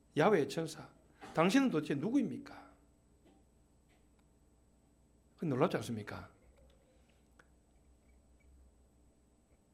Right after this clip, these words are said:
그 천사는 자기 이름을 밝히지 않습니다. "너가 왜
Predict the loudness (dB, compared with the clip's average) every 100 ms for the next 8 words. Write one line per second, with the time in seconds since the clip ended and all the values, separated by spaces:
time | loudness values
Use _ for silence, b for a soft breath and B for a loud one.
0 | _ _ _ 0 2 4 2 2 0 0
1 | 0 0 -2 -4 -8 -10 -14 -14 -16 -18
2 | -20 -20 -20 _ _ _ _ _ _ -2
3 | 2 2 2 2 0